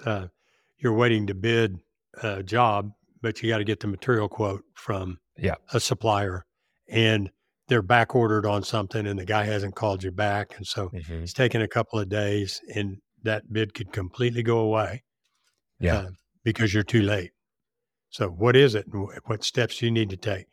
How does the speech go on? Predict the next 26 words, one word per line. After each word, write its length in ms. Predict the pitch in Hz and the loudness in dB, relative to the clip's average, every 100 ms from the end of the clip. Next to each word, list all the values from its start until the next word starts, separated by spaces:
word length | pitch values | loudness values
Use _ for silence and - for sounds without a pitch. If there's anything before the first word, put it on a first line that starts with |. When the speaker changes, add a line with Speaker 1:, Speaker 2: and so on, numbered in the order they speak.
| _ _ - | _ _ -4
Speaker 1:
And 80 | |
if 100 | 117 117 | -4 0
you 40 | |
can't 280 | - 135 110 | 2 2 4
find 200 | 131 117 | 2 4
out 200 | 117 107 _ | 4 0 _
what 180 | - 113 | -6 -4
the 80 | 98 | -6
material, 560 | 95 165 180 117 95 _ _ _ - | 0 6 6 6 2 _ _ _ -2
uh, 240 | 117 101 95 | 0 0 -2
cost 440 | - 107 95 - | -4 -2 -2 -4
is, 280 | 98 101 - _ _ _ | -4 -4 -8 _ _ _
you 120 | 139 | 2
can 140 | 127 107 | 2 4
call 200 | 143 131 | 4 4
the 100 | 113 | 4
customer 440 | 151 151 139 98 | 2 0 0 -2
back 320 | 92 98 113 - _ _ _ - | -2 -4 -6 -10 _ _ _ -4
and 120 | 113 | -2
say, 220 | - 117 | 0 0
"I'm 200 | 107 113 | 0 0
waiting 280 | 113 120 127 | 2 2 2
for 140 | - | 0
this 260 | 110 107 - | -4 -4 -4
one 280 | 113 123 110 | -2 0 0
number. 460 | 117 123 92 104 | -2 -2 -4 -10